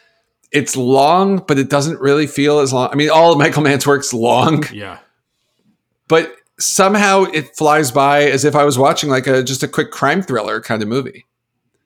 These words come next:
Speaker 1: And fundamentally, that shootout at the bank on the streets of L A,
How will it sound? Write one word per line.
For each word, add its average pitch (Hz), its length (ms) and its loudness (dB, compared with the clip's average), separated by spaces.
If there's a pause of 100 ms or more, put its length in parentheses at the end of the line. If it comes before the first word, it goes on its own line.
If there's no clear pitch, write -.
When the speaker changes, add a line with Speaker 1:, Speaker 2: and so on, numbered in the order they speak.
(600)
Speaker 1:
And 147 460 -2 (140)
fundamentally, 170 520 2
that 135 200 0
shootout 156 680 0
at - 100 -6
the 127 80 0
bank 135 560 0
on 120 80 -2
the 120 80 -4
streets 131 340 -2
of 127 80 -2
L 120 220 2
A, 120 500 0